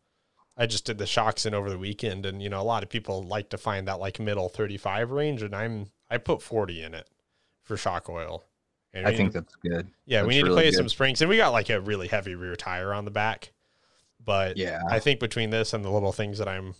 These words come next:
Speaker 1: that I'm playing with on it right now, like, I think it's gonna crawl super good, even with all of that on it. So I think that that's, that's a big thing. Like, you can't put, a lot of pe-, these guys put, especially in the, like, the warmer climates, put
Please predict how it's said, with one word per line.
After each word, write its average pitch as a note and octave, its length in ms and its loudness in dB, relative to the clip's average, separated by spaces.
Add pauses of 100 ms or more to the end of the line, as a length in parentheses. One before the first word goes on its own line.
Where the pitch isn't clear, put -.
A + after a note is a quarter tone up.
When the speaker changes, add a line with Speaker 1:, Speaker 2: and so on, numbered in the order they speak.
(120)
Speaker 1:
that G#2 120 -4
I'm F#2 120 -8
playing A#2 440 -2
with C3 200 2
on C3 140 0
it C3+ 40 0
right B2+ 220 0
now, C#3+ 220 2
like, F#2+ 180 -2
I G2 100 -6
think G#2 220 -4
it's F#2+ 100 -8
gonna F2 160 -8
crawl F2 540 -4 (800)
super - 600 0
good, F2+ 460 -6
even G2 280 -10
with F2+ 180 -6
all F2 160 -2
of F2+ 100 -8
that E2 160 -6
on E2 220 -10
it. D#2+ 240 -14
So G#2 220 2
I F#2+ 100 0
think B2 220 0
that C3 140 4
that's, C3+ 300 2 (240)
that's F3+ 220 4
a D3+ 60 -4
big C#3 180 2
thing. C3 240 2
Like, A#2+ 200 0
you B2+ 120 -8
can't D3 320 0
put, B2 280 2 (140)
a A#2+ 60 0
lot B2+ 160 6
of G#2 60 -4
pe-, B2+ 60 0
these G#2+ 220 -4
guys G2+ 320 2
put, A2 180 0
especially C3 360 2
in F#2+ 60 -6
the, F2+ 80 -4
like, E2+ 160 -6
the G2 100 -2
warmer G2 400 -2
climates, F2+ 420 -8
put - 280 -6